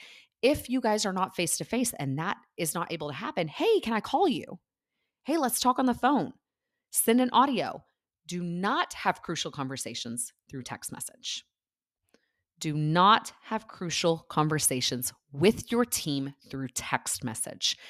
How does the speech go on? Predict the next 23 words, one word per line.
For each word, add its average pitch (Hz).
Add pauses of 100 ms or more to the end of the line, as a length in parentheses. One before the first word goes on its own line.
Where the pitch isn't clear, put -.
(160)
There 151
is 156
no 165
tone 262 (180)
in 262
text, -
and 127
things 156
can 180
be 185
s-, - (140)
scared 220
and 160 (300)
they 170
can 190
go 190
the 180
wrong 160
way. 117
It 180
can 226
go 214
south 165